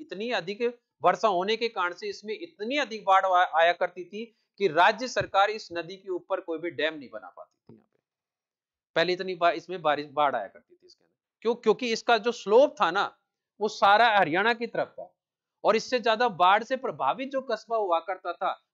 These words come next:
वो बहरोड हुआ करता। बहरोड के आसपास का क्षेत्र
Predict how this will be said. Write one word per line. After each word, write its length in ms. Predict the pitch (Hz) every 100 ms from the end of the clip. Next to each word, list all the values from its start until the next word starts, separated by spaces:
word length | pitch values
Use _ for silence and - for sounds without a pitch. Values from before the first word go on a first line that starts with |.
| -
वो 60 | 190
बहरोड 400 | 151 139 175 156
हुआ 180 | 110
करता। 240 | 101 101 180
बहरोड 380 | 139 139 196 214
के 80 | 208
आसपास 440 | 185 - 185 185
का 100 | 196
क्षेत्र 300 | 190 170 202